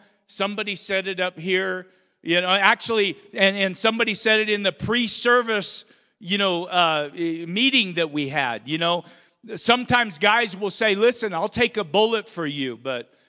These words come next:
the, the analogy was, "Well, listen, I don't want you to take a bullet for me. I just want you to mop the floor," right? That's what you said, Brandon, right? And, um, and, and I can just say in my own,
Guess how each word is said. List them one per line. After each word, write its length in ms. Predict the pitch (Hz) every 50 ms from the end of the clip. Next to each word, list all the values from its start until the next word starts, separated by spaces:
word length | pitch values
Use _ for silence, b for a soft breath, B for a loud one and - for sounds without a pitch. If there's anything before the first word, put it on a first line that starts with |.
| b b -
the, 200 | 151 175 185 180
the 200 | 165 196 196 180
analogy 560 | 180 180 185 202 214 233 226 202 156 175 185
was, 320 | 175 165 175 175 165 143
"Well, 180 | 156 165 165 160
listen, 320 | 175 202 240 240 - 196
I 120 | 170 170 196
don't 140 | 214 202 196
want 200 | 202 208 208 202
you 80 | 185
to 80 | 165 147
take 220 | 160 175 165 151
a 40 | 156
bullet 360 | 143 160 190 208 214 208 -
for 160 | - 160 143
me. 100 | 139 143
I 80 | 139 143
just 240 | 143 165 165 - -
want 260 | 175 175 170 165 -
you 60 | 170
to 80 | 151 151
mop 320 | 151 156 160 165 - _
the 80 | 156 139
floor," 460 | - - 165 175 165 139 107 90 - -
right? 260 | 120 143 156 190 190
That's 220 | - 170 180 - 190
what 200 | 190 180 - -
you 80 | 247
said, 320 | 240 - - 175 127 110 117
Brandon, 460 | 123 123 120 113 127 156 196 208 190 -
right? 300 | - 123 156 208 247 - _ _ _ _ _ _ _ _ _ _ _ _ _ _ _ _ _ _ 214
And, 240 | 196 202 202 196
um, 360 | 208 196 196 185 175 160 147 - _ _ _ _ _ _ _ _ -
and, 200 | 226 214 220 220
and 160 | 208 214 208
I 120 | 202 226 254
can 200 | - 277 269 226
just 320 | 196 247 220 - - -
say 420 | - 262 254 262 262 220 175 156 147
in 400 | - 240 262 233 196 202 196 190
my 340 | 190 185 185 185 180 175 185 -
own, 480 | 185 208 233 262 262 254 247 240 214